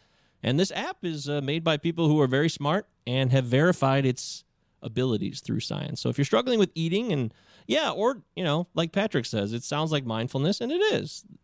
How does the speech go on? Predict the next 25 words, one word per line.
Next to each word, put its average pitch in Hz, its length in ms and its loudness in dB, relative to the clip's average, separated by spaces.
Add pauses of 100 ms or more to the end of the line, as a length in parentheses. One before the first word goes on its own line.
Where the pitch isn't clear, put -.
It's 143 200 -2
about 156 340 2
m-, 123 220 -4
being 156 340 0
mindful 180 540 2
of 196 100 6
your 277 160 -2
eating. 330 540 -4
Be 160 180 -4
in 294 120 -4
the 262 80 0
now 226 460 -2
with 147 200 -4 (400)
anything 202 480 -4
that 147 120 -6
you're 135 120 -6
struggling 131 480 -2
with. 101 240 -10
And 113 440 -10
me 147 140 2
and 190 100 2
Leanne 185 280 0
struggle 175 340 -4
with 175 140 0
eating. 180 320 -4